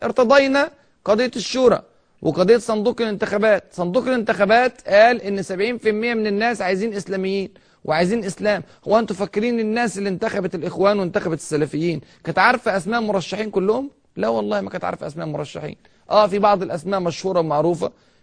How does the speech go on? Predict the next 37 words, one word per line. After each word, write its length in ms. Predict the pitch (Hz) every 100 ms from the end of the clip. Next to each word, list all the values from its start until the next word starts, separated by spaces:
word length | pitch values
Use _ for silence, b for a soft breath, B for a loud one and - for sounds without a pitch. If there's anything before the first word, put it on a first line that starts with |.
| -
من 180 | 151 175
العلماء، 680 | 160 147 139 143 165 185
من 180 | 156 151
السياسيين، 720 | 143 - 147 143 143 160 165
من 120 | 156
المشايخ، 600 | 147 143 147 175 170 160
من 180 | 147 143
الإعلاميين، 840 | 139 139 131 127 139 151 147 165 175
من 120 | 147
غيرهم، 280 | 143 180 180 b b b
لكن 260 | 156 180
عامة 720 | 170 190 254 262 262 240 233 220
من 180 | 208 196
انتخب 280 | 175 208
في 120 | 180 180
مجلس 280 | 185 185
الشعب 300 | - 226 220 - b b
لم 280 | 170 254 285
ينتخب 680 | 269 233 - 214 - 247 247 _ _ _ -
إلا 260 | 214 208
لأنه 400 | 180 170 202 190
رفع 320 | 185 196 185 165
راية 280 | 180 180 170
لا 200 | 175 160
إله 240 | 165 170
إلا 120 | 147
الله 120 | 151 165
محمد 260 | 156 151
رسول 220 | 147 151
الله، 180 | 139 143 139 -
رفع 220 | 165 165
راية 160 | 170 180
الإسلام، 400 | 165 151 160 156 143 b
سواء 260 | - 160 185
في 320 | 165 165 120
الإخوان 340 | 147 147 160 170
المسلمين 500 | 151 139 143 185